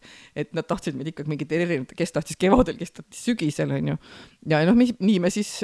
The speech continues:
äh, Toomas siis pani seda meie ajagraafikut kuidagi paika. Ja siis, kui me läksime Kultuuriministeeriumisse tagasi, ütlesime, et vaat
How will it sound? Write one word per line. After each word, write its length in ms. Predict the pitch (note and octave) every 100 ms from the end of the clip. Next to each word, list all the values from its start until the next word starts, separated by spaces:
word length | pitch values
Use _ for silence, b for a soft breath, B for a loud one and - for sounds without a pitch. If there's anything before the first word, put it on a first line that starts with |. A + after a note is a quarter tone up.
| D#3
äh, 220 | D3 D#3 D3+ - _ C#3
Toomas 400 | - F3+ E3 C#3+
siis 160 | D#3 - _ -
pani 240 | D#3+ E3 D#3
seda 380 | D#3 D#3+ D#3 D#3
meie 300 | D#3+ D#3+ D#3+
ajagraafikut 720 | F#3 F#3 C#3+ D#3+ - - -
kuidagi 240 | D3+ D#3 E3+
paika. 480 | C4 D4 - - D3+ _ b b b b -
Ja 80 | D3
siis, 80 | F3
kui 80 | E3
me 80 |
läksime 300 | D#3+ - D#3+ E3+
Kultuuriministeeriumisse 1000 | F#3 C4 F#3+ D#3+ F3 - A3 F#3+ D#3+ -
tagasi, 300 | - G3+ D#3
ütlesime, 180 | - C#3+
et 80 | -
vaat 180 | B3+